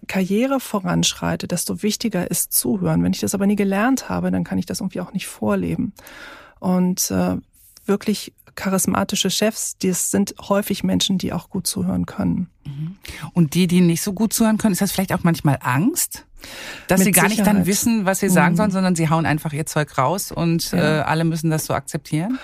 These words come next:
Speaker 1: Dann sind wir natürlich auf der sicheren Seite, denn ich habe ja gesagt, was es zu sagen gab. Ich habe vielleicht auch nicht den Mut aufgebracht, ne, den es auch für ein gutes Zuhören braucht. Den Mut, es auszuhalten, dass ich vielleicht auch was höre, was meine, was meinen Blickwinkel verändern könnte.
Speaker 2: Mhm.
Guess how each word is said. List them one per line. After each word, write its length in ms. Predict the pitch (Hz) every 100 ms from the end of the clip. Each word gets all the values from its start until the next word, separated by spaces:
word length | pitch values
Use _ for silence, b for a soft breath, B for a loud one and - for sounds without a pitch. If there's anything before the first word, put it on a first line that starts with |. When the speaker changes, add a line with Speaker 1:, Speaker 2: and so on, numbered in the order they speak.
| B -
Speaker 1:
Dann 140 | 180
sind 160 | 185 190
wir 80 | 196
natürlich 300 | 180 190 170
auf 100 | -
der 100 | 170
sicheren 380 | 185 - 170 170
Seite, 360 | 220 277 262
denn 200 | 208 170
ich 160 | 165 -
habe 180 | 170 180
ja 100 | 175
gesagt, 400 | 175 170 180 180
was 120 | 175
es 120 | 175
zu 120 | - 175
sagen 380 | 196 208 202
gab. 340 | 190 175 180 180
Ich 120 | -
habe 100 | 170
vielleicht 260 | - 180 175
auch 140 | -
nicht 200 | 185 -
den 140 | 185
Mut 400 | 185 214 311 -
aufgebracht, 840 | 180 175 - 170 - - - - - _
ne, 200 | 240 285 -
den 160 | 185
es 200 | 185 180
auch 240 | - 175 -
für 260 | - 190 180
ein 160 | 180
gutes 320 | 165 170 170
Zuhören 340 | - 175 180 180
braucht. 360 | - 156 156
Den 120 | 190 180
Mut, 320 | 196 240 - B B B B B _
es 140 | 190
auszuhalten, 640 | - 175 - 185 160 160 -
dass 180 | 156
ich 100 | -
vielleicht 220 | - 160 165
auch 80 | -
was 220 | 160 -
höre, 200 | 175 180
was 220 | 170 -
meine, 460 | 170 175 92 87 180 b b b
was 140 | 180 -
meinen 120 | 170
Blickwinkel 460 | 220 - 180 170
verändern 400 | 156 170 190 175
könnte. 440 | 175 - 165 - 196 - _
Speaker 2:
Mhm. 360 | - 147 147 165